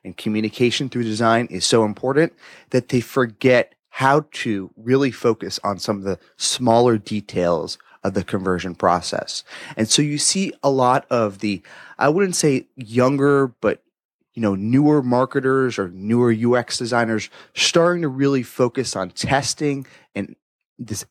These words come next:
iterative process to really figure out the best customer experience. 'Cause just because, you know, it looks good and it's, you know, visually great for an artist doesn't mean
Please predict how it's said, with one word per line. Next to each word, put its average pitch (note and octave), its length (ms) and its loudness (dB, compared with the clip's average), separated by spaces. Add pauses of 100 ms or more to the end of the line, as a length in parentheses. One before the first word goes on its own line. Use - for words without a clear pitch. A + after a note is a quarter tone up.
iterative D#3+ 440 4
process B2 720 -2
to - 140 -4
really F3+ 300 2
figure C3+ 360 2
out A#2+ 220 4 (240)
the A2+ 120 0 (160)
best C#3+ 340 2
customer A2 540 -2
experience. G2 760 -4 (400)
'Cause - 340 2 (260)
just - 360 2
because, D#3+ 880 0 (500)
you C3 120 0
know, A#2 200 4
it B2+ 200 2
looks C3 500 0
good F#2+ 480 -6 (220)
and A#2+ 200 2
it's, A2+ 220 -6 (180)
you A#2+ 120 -8
know, G#2 160 2
visually C#3 920 0
great B2+ 400 2
for A2+ 240 4
an F#2 60 -2
artist A#2 640 2 (340)
doesn't D3+ 340 4
mean A2+ 380 0